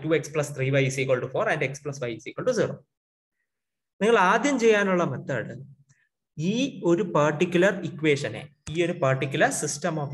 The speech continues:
equation-െ അറേഞ്ച് ചെയ്ത് എഴുതുക എന്നുള്ളതാണ്. അതാണ് ഏറ്റവും ഇമ്പോർട്ടന്റ് ആയിട്ടുള്ള property. അതായത് നിങ്ങൾ തന്നെ ആദ്യം ഒരു തീരുമാനത്തിലെത്തണം. ആദ്യ-, ആരായിരിക്കണം നിങ്ങളുടെ ആദ്യത്തെ variable,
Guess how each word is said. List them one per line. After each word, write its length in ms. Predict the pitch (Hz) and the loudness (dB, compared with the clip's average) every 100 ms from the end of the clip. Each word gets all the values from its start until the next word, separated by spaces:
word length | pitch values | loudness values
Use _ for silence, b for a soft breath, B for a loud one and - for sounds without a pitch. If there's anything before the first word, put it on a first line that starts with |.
| 143 | -8
equation-െ 680 | - 110 - 110 127 180 - B B | -4 -4 -4 -6 -4 -6 -8 B B
അറേഞ്ച് 460 | 156 190 277 269 180 | 2 4 4 2 0
ചെയ്ത് 140 | 139 | 0
എഴുതുക 320 | 123 120 117 | -2 -2 -2
എന്നുള്ളതാണ്. 480 | 113 117 110 - - _ _ _ - | -2 -6 -14 -16 -20 _ _ _ -4
അതാണ് 260 | 156 127 | -2 0
ഏറ്റവും 360 | 143 147 147 165 | -2 -4 -2 -4
ഇമ്പോർട്ടന്റ് 680 | 143 139 143 170 170 156 139 | -4 -4 2 2 2 -2 -4
ആയിട്ടുള്ള 640 | 117 - 110 202 - - B B B B B B B _ - | -4 -4 0 0 -2 -12 B B B B B B B _ 2
property. 360 | 139 131 - - - _ _ b b | 2 0 -10 -16 -20 _ _ b b
അതായത് 640 | 156 147 110 104 - - _ _ _ _ _ _ _ _ _ _ _ _ _ _ _ - | 0 2 2 -2 -8 -14 _ _ _ _ _ _ _ _ _ _ _ _ _ _ _ 2
നിങ്ങൾ 340 | 247 233 190 | 4 6 4
തന്നെ 340 | 175 170 - - | 4 0 -2 -4
ആദ്യം 280 | 156 170 165 | -4 -2 -2
ഒരു 60 | 160 | -4
തീരുമാനത്തിലെത്തണം. 920 | 156 156 160 139 135 110 135 170 - | -4 -4 -2 -4 -4 -6 -8 -12 -8
ആദ്യ-, 360 | 135 160 208 185 | -2 0 2 0
ആരായിരിക്കണം 640 | 147 165 196 160 147 156 147 | 2 2 2 2 0 -4 -4
നിങ്ങളുടെ 220 | 147 143 | -4 -2
ആദ്യത്തെ 400 | 127 147 165 160 | -2 -2 -4 -4
variable, 460 | 127 113 113 151 | -6 -6 -4 -6